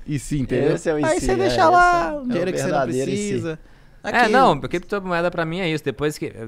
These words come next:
Speaker 3: assim, já contei aqui a minha história em cripto, mas eu comprei Bitcoin, tipo, em dois mil e onze.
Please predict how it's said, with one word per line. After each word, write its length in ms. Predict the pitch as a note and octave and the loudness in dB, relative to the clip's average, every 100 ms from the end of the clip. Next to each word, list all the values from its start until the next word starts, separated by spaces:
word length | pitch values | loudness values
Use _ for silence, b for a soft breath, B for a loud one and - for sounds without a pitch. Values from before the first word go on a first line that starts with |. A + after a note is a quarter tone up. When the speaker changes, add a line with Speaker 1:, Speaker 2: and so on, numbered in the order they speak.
| A2 | -12
Speaker 3:
assim, 720 | A2 B2 G#2+ G2 F#2+ F#2 F#2+ G2 | -8 -6 -6 -8 -10 -12 -10 -6
já 160 | A#2+ | -4
contei 280 | - A2+ A2+ | -4 -4 -4
aqui 140 | G#2+ | -4
a 40 | A2+ | -4
minha 120 | A2 | -4
história 320 | G#2 A2+ A2 | -6 -8 -6
em 100 | G#2+ | -8
cripto, 340 | G#2+ A2+ - C3+ | -10 -12 -12 -8
mas 200 | B2+ A#2+ | -6 -6
eu 60 | |
comprei 260 | A#2 A#2 A#2+ | -6 -6 -6
Bitcoin, 320 | A#2+ - C3 | -8 -10 -12
tipo, 160 | - F3+ | -10 -8
em 60 | |
dois 160 | E3+ D3 | -6 -6
mil 80 | D3 | -8
e 80 | B2 | -8
onze. 240 | G#2+ F#2+ | -10 -12